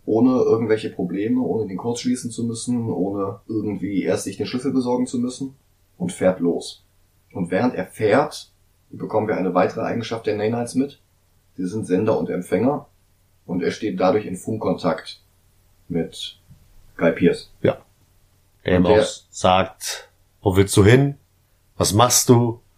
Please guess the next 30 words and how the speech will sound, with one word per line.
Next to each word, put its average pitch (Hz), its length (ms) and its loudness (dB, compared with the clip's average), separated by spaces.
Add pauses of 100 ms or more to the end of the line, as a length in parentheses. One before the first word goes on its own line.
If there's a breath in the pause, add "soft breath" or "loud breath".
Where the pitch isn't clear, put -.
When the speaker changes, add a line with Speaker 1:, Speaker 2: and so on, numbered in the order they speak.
(380 soft breath)
Speaker 2:
Und 95 280 0
Vin 95 100 4
Diesel 98 240 6
sagt 92 300 4
halt, 90 140 4
„Ich 87 100 0
habe 92 160 2
noch 90 100 4
eine 87 220 0
Rechnung 82 380 -2 (180)
zu - 180 -10
begleichen.“ 90 640 -2 (360)
Speaker 1:
Nein, 104 380 -2
komm 101 220 -2
zurück. 92 520 0 (540)
Speaker 2:
Nein, 101 480 2
ich 95 140 2
werde 95 180 6
jetzt 90 220 4
die 95 80 2
Rechnung 92 420 2
begleichen. 87 560 0 (320 loud breath)
Okay, 120 320 4
dann 98 180 0
schicke 110 260 -4
ich 110 120 -8
dir 113 140 -2
meine 107 260 2
Leute 117 360 4
hinterher. 92 680 -4